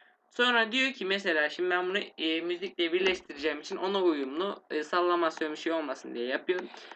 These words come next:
Buraya nasıl bir şey yazalım? Mesela word bilmem nesi şuna. Şurada çıkacak bir yazı.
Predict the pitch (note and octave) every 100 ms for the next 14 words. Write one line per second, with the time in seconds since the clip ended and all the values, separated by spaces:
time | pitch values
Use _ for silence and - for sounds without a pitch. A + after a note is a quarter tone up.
0 | - - - G3+ G#3 A3 G#3+ G#3+ F3 -
1 | D3 C3+ C3 B2+ C#3 D3+ D3+ C3+ B2+ C3
2 | F3+ F#3 - D#3 D#3+ F3 E3 D3 D3 C3+
3 | - D3 F3 F3 - _ _ - F#3 F3
4 | F3+ - - D#3+ F3 D#3 D#3+ D3+ C3